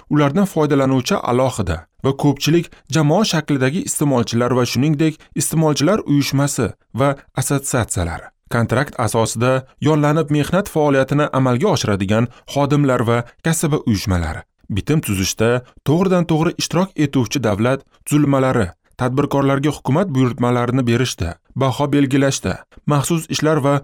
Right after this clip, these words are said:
boshqalarni bajarishda imtiyozlar hajmini, tartibini aniqlashda, davlat tuzilmalari, organlari, ishbilarmonlar munosabatlariga ularni qonuniy asosda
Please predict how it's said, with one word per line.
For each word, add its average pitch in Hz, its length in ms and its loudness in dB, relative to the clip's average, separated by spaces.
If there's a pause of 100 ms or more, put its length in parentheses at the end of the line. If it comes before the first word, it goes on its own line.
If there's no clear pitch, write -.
(160)
boshqalarni 143 640 2
bajarishda 120 640 2 (180)
imtiyozlar 143 600 2
hajmini, 127 520 0 (240)
tartibini 139 600 0
aniqlashda, 107 640 -2 (200)
davlat 107 420 0
tuzilmalari, 104 600 2 (160)
organlari, 123 640 2 (180)
ishbilarmonlar 139 760 0
munosabatlariga 131 960 0 (180)
ularni 151 360 2
qonuniy 160 500 2
asosda 139 580 0